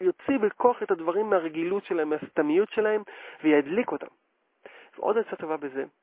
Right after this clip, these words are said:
זה לעשות את זה עם ליווי של תנועות ידיים, נלהבות. כמו שאדם רוצה לשכנע מישהו, הוא לא מדבר כמו פוחלץ כזה, כמו איזה בובת שעווה.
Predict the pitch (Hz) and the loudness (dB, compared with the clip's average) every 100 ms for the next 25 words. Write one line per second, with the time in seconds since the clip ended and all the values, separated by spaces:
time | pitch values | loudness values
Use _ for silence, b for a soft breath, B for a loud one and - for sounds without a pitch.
0 | _ b b b _ 151 139 131 202 180 | _ b b b _ -12 -10 -6 -8 -4
1 | 170 151 143 135 156 170 156 - 147 156 | -4 -4 -6 -6 -6 -4 -8 -6 -8 -6
2 | 135 147 160 139 127 _ 143 139 131 139 | 0 0 0 -4 -10 _ -8 -2 0 2
3 | 139 - - B B B B - 240 233 | 2 -2 -20 B B B B -8 -4 -2
4 | 190 202 175 175 - - 175 170 147 - | 0 0 0 -2 -2 -4 -6 -8 -8 -8
5 | 147 185 180 160 147 147 143 135 b b | -8 -4 -4 -4 -6 -4 -2 -4 b b
6 | b b _ - - 143 143 - - 123 | b b _ -12 -8 -2 -2 -4 -8 -8
7 | 123 _ b b _ - - 139 135 131 | -12 _ b b _ -20 -6 -2 -2 -4
8 | 135 139 139 - 135 131 127 | -6 0 0 0 -2 0 -2